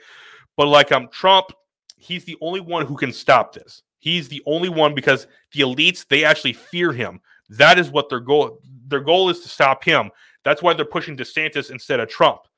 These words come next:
So what they're trying to do is, is, like, they're trying to make sure Trump has no chance of getting back in there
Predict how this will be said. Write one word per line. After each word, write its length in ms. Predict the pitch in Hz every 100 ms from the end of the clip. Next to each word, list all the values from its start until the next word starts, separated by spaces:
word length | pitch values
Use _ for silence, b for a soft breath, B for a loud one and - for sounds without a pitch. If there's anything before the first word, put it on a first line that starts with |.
| _ _
So 540 | - 156 143 135 123 _ _ _ _ 127
what 180 | 147
they're 80 | 147
trying 280 | - 160 147
to 40 |
do 200 | 139 190
is, 240 | 170 151 135
is, 240 | 139 123
like, 180 | 131 127
they're 100 | 131
trying 220 | - 147
to 100 | 135 127
make 160 | 143
sure 160 | 139 139
Trump 340 | - 147 117 -
has 200 | 135 123
no 160 | 135
chance 300 | 139 147 135
of 60 | -
getting 180 | 139 127
back 220 | 135 -
in 160 | 156 135
there 160 | 104